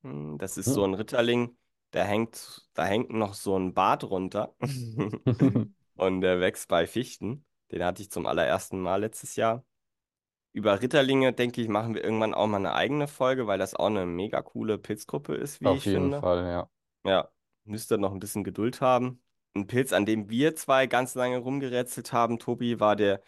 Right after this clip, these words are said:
Speaker 1: violettrandige Schleimkopf, ne?
Speaker 2: Mhm.
Speaker 1: Das war ein Fund hier auch bei mir im Ort. Unter einer Linde haben wir den gefunden. Und er war jung so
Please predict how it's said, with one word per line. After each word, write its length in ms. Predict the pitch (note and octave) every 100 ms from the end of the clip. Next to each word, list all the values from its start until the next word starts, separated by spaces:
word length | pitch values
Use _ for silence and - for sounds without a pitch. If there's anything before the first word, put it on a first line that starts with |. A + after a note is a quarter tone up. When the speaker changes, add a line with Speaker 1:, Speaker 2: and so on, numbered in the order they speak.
| _ _
Speaker 1:
violettrandige 960 | - G#2 G2 A2 A#2 G#2+ A2+ A#2+ A#2 G2
Schleimkopf, 840 | - G2 G#2 C3 - F3 - - _ _
ne? 200 | G#2+ A2
Speaker 2:
Mhm. 160 | A2+ G#2
Speaker 1:
Das 240 | A#2+ A2+
war 240 | - F#2 - _ _ _ _
ein 120 | - F#2+
Fund 320 | - A2 G#2+
hier 300 | A#2+ B2+ D2+
auch 200 | A2+ B2
bei 200 | - F#2+
mir 400 | G2 A#2+ D3+ D#3
im 180 | G2 F#2
Ort. 420 | B1 A2 C#3 - _ _ _ _ -
Unter 320 | G2 - F#2+
einer 160 | F#2+
Linde 460 | F#2 G#2 C#3+ F3 G#3 _
haben 220 | - B2+
wir 100 | C3
den 180 | C3 C3
gefunden. 680 | C3+ - C#3 D3 _ - G#3 _ - - _ _
Und 140 | F2+
er 140 | F#2+ F#2+
war 160 | F#2+
jung 340 | G2+ G#2+ A#2+ A2+
so 520 | G#2+ G#2 G#2 G2+